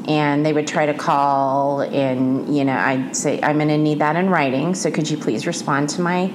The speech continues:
email?" And, um, and then going to the school board meetings, uh, set your expectations. You are the parent.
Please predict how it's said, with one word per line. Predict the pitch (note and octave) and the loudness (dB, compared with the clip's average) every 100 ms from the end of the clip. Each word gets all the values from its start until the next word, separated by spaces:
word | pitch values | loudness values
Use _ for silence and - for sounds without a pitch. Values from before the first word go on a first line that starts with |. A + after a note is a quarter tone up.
| - - - - | -8 -10 -10 -4
email?" | F3+ D3+ C#3 C3 D#3+ - - - - - - E3 | 0 2 2 2 0 -4 -12 -12 -12 -12 -6 0
And, | E3+ D#3 D#3 D3+ D3+ - | 2 2 2 2 0 0
um, | E3 D#3 D3 D3 | 2 2 2 0
and | F#3 F#3+ | 2 2
then | G3+ G3 | 2 0
going | F#3 F3 F3 F3 | 0 2 2 0
to | - F3 D#3 D3+ D3+ D#3 - - - - - | -2 0 2 2 2 0 -4 -12 -12 -10 -2
the | E3+ D3+ | 0 0
school | D3+ - F#3 F#3 | -2 -2 0 0
board | F3+ G3 F3+ | 2 0 2
meetings, | F3+ F3 E3+ E3 D#3+ D#3+ D#3+ - - - - - - - | 0 0 0 0 0 0 -2 -4 -10 -12 -12 -12 -8 -2
uh, | D#3+ D3 C#3+ D3 - | 2 2 2 -2 -4
set | F3 - A3 A#3 | -8 -2 -2 0
your | B3 A3+ G3 | 0 0 0
expectations. | F#3+ - F#3 - - G#3+ - D3+ D3 | -2 -2 -2 -2 -2 -2 0 -2 0
You | F3 A3 | 0 2
are | A3 G3 | 2 2
the | - D#3+ | 0 -2
parent. | - - D#3+ F3+ A#3+ B3 - | -4 -2 0 0 0 -2 -8